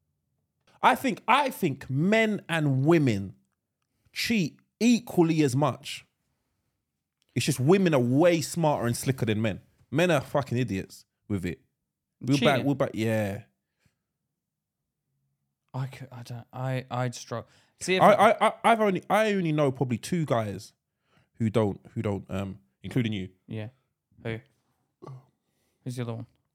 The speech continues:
Speaker 1: No, do you know what it is? I can't say, one second, I can't say who the other one is. Do you know why?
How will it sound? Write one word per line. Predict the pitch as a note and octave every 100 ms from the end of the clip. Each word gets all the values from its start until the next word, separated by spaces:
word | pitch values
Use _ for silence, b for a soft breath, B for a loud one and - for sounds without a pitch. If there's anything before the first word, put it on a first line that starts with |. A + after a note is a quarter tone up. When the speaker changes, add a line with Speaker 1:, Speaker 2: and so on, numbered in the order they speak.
| _ _ _ - -
Speaker 1:
No, | C3+
do | A#2+
you |
know | A#2+
what | G2+
it | G2+
is? | - _ _ _ -
I | A#2
can't | D#3+ B2+
say, | B2+
one | D3+
second, | C3 B2 A2
I |
can't | A#2 E3+ C3+
say | C#3 A#2+
who | G#2+
the | G#2+
other | F#2+
one | F#2+
is. | F#2 F2 -
Do | _ _ _ _ _
you | A2
know | A#2
why? | B2+ D#3+ A3+